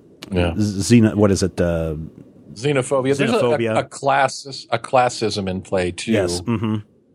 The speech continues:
Speaker 1: where they're basically treated as second or even third class citizens. You know, his, at one point they have him disguised and his hat blows off and everybody is just like, <gasps> it's like that scene in Dumbo.
Speaker 2: Right, right.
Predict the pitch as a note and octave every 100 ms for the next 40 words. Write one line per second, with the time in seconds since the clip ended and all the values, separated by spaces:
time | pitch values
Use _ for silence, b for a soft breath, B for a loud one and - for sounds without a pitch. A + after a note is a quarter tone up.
0 | - A#2+ G#2+ G#2+ A#2 G#2 A#2 A2+ A2+ -
1 | G#2+ - A2+ G#2+ G2 G2 - G#2+ G2 G2
2 | F#2+ E3 A2 G#2+ F#2 A#2 A#2+ G2+ G2+ F#2
3 | F2+ - F#2 F2+ F2 E2+ - - - -
4 | B B B B B - A#2 B2 A#2 -
5 | C#3+ B2+ C#3 C3+ C#3 B2 A#2 A#2 A#2+ A#2
6 | A2 G#2 - A#2 A2+ A2+ G#2+ G2 F#2 -
7 | A#2+ A#2+ G2 A2+ G#2+ G2+ G#2+ A2 G#2+ G#2+
8 | G2 G#2+ A#2 A2+ A#2 A2+ A2 G#2+ A2+ -
9 | A2 G2+ - B2+ F#3+ C#4+ F#4 F#4+ G4 F#4
10 | E4+ C#4 - _ _ _ - C3 C3 A#2
11 | - C3 B2+ B2 B2 A#2 F#2+ E2 E2 -
12 | - G#2+ G2 F2 - - - - F2 -